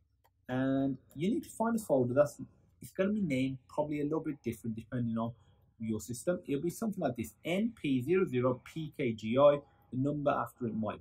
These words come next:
vary, so just double click X on that, and then go to U S R D I R, the user directory. In here, press circle, click X to paste it,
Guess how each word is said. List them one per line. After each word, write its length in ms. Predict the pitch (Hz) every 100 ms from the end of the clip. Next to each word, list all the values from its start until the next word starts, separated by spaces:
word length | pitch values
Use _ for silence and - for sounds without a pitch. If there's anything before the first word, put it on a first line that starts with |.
| 92
vary, 500 | 131 139 135 135 131 -
so 180 | 120 107
just 220 | 107 104 - _
double 180 | 170 160
click 220 | - 113 -
X 240 | 107 -
on 140 | 98 101
that, 280 | 135 135 - _ - _ -
and 320 | 107 107 104
then 140 | 104
go 180 | 101 104
to 220 | - -
U 380 | 104 101 123 127
S 160 | - 110
R 300 | 104 101 98
D 140 | 104 101
I 180 | 95
R, 420 | 110 147 156 147 131
the 60 |
user 280 | 107 113 110 107
directory. 680 | 110 107 107 - 117 113 - _ - -
In 160 | 117 107
here, 280 | 156 185 202 -
press 260 | - 92
circle, 640 | - - 160 - 170 156 156 - - - _ _ _ _ -
click 200 | 107 - -
X 280 | 110 - -
to 60 | - -
paste 320 | 147 143 - 139
it, 240 | 131 -